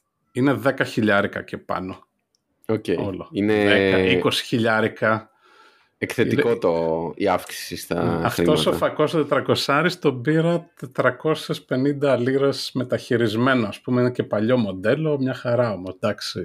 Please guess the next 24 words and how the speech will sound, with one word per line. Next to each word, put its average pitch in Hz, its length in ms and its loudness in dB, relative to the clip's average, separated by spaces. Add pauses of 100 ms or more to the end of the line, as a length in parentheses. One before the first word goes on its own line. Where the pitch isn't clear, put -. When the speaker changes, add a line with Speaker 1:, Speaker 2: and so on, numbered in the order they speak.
(140)
Speaker 1:
λογικό 107 380 0
Speaker 2:
Ναι. 101 60 0
Speaker 1:
κόστος - 500 -4
Speaker 2:
Ναι. 220 60 -6
Speaker 1:
για - 100 -8
φακό. 101 520 0 (880)
Ε, 117 920 -6 (420)
και - 160 -2
λέω, 160 220 2
«Όχι, 165 200 0
ρε 135 100 4
γαμότο, 113 420 0
τώρα 123 220 0
ο 131 40 2
εξακοσάρης 127 800 0
ήταν 104 220 -4
καλός», 131 380 -2
λέω, 160 220 2
«Άντε, 151 220 2
ας 143 140 -2
πάρω 156 260 2
με 151 120 2
το 135 500 2 (320)
extender, 113 720 0